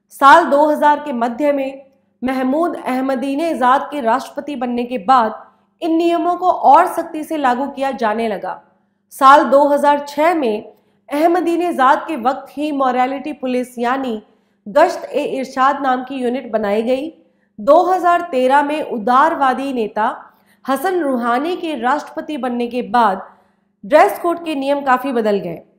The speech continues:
उनके शासनकाल के दौरान ढीले, रंगीन हेडस्कार्फ के साथ टाइट जींस में महिलाओं को देखना आम हो गया। अगस्त दो हज़ार इक्कीस में कट्टरपंथी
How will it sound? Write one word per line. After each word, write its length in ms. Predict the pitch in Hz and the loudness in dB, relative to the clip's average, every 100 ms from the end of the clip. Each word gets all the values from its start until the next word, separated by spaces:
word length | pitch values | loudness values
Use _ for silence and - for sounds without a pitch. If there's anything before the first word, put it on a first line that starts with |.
| _ _ _ - | _ _ _ -4
उनके 360 | 311 320 415 | -2 0 -2
शासनकाल 680 | 370 294 262 339 330 311 262 | 0 0 0 0 0 2 2
के 160 | 262 277 | 0 -2
दौरान 580 | 240 233 240 277 339 240 | 0 2 2 2 -2 -2
ढीले, 420 | 240 254 294 330 - _ _ | 0 2 0 -2 -10 _ _
रंगीन 500 | 226 262 262 277 339 | -4 -2 -2 -2 -2
हेडस्कार्फ 600 | 339 277 254 - 285 277 285 | -2 -4 -6 -2 2 2 0
के 100 | 277 | -8
साथ 420 | - 285 285 285 | -2 2 2 2
टाइट 280 | 247 254 226 | 0 -2 -2
जींस 280 | 240 277 277 | -8 -10 -6
में 80 | 285 | -6
महिलाओं 460 | 254 233 226 233 277 | -4 -2 -2 -2 -4
को 140 | 285 | -6
देखना 500 | 220 226 226 233 202 - _ _ - | -2 -2 -2 -6 -6 -10 _ _ 2
आम 240 | 294 349 | 6 6
हो 220 | 311 277 214 | 6 0 0
गया। 280 | 202 170 - _ _ _ | -4 -8 -12 _ _ _
अगस्त 380 | 269 330 415 - | 0 2 0 -2
दो 180 | 302 311 | 0 2
हज़ार 320 | 311 302 269 | 2 2 0
इक्कीस 380 | - 285 285 262 | -4 -10 -10 -4
में 300 | 233 240 - | -4 -4 -8
कट्टरपंथी 960 | 285 285 359 359 330 302 254 254 - _ | -8 -4 -2 0 -2 -2 -6 -8 -12 _